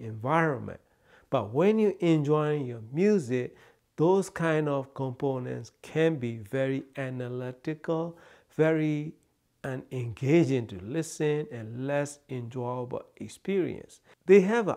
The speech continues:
accurate sound, but not organically accurate. Personally, when I try to buy a speaker,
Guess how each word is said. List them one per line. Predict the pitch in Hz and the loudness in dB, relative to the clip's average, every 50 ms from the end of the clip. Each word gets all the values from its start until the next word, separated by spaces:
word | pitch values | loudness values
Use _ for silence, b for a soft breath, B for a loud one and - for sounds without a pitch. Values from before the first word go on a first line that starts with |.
| - - | 2 4
accurate | 156 170 175 170 - - 202 196 196 190 190 190 | 6 6 6 4 2 -2 0 2 2 2 2 0
sound, | - - - 175 170 180 190 226 233 - - b b b b b b b b | -4 -4 0 0 2 2 0 0 -2 -6 -12 b b b b b b b b
but | - 160 139 - - 123 | 2 2 2 2 -2 -6
not | 131 156 175 180 170 - - - _ _ - | -4 0 2 2 0 0 -4 -10 _ _ -2
organically | - 156 156 147 123 - - 160 156 156 156 147 143 147 - 123 120 - - _ - | 0 2 2 2 0 -2 -4 -4 -4 -4 -6 -8 -8 -10 -10 -12 -12 -12 -12 _ -6
accurate. | 127 147 147 - - 123 113 95 71 - - _ _ _ _ _ - | -6 -6 -6 -8 -12 -12 -12 -12 -12 -14 -18 _ _ _ _ _ 4
Personally, | 180 196 214 214 - 220 202 196 190 190 185 180 180 | 4 4 4 4 4 2 4 4 4 6 6 6 6
when | 175 170 180 180 185 | 4 4 4 2 2
I | 170 139 | 0 -2
try | 123 - - 156 143 139 143 | -2 -2 0 2 2 2 0
to | 123 120 | -2 -6
buy | 110 104 123 127 131 135 127 | -6 -2 -2 -2 -2 -2 -4
a | 120 | -8
speaker, | 110 - - - 170 180 202 190 - - 123 113 113 120 135 147 156 | -10 -12 -8 -4 -2 -2 -2 -2 -4 -4 -4 -4 -4 -4 -8 -10 -12